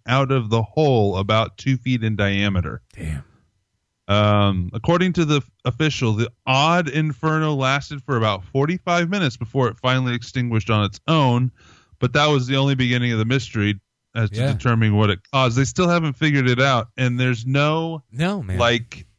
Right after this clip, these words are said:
Speaker 1: natural gas pipelines or anything
Speaker 2: They
Speaker 1: around
Speaker 2: had,
Speaker 1: that area.
Speaker 2: no,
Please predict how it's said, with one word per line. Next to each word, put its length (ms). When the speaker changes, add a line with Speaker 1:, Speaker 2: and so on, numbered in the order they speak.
Speaker 1:
natural 320
gas 320
pipelines 680
or 60
anything 160
Speaker 2:
They 40
Speaker 1:
around 500
Speaker 2:
had, 100
Speaker 1:
that 140
area. 260
Speaker 2:
no, 220